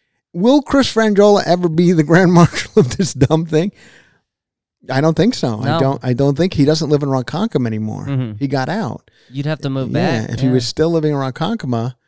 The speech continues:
Speaker 1: shopping at Kohl's, we, we'd consider him. But
Speaker 2: Mm-hmm.
Speaker 1: right now, he's,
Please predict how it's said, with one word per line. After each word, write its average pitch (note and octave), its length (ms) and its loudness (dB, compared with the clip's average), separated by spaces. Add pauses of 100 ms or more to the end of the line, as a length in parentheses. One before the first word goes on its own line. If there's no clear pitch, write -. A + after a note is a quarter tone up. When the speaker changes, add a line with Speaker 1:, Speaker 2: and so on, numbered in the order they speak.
(200)
Speaker 1:
shopping C3+ 400 -4
at A2+ 100 -6
Kohl's, C#3 640 -2 (300)
we, B2+ 180 -4
we'd B2 280 -2
consider G#3+ 440 0
him. G#2+ 220 -4
But C#3 160 2
Speaker 2:
Mm-hmm. C#3 80 0
Speaker 1:
right D3+ 140 0
now, D#3 300 -4
he's, B2 380 -6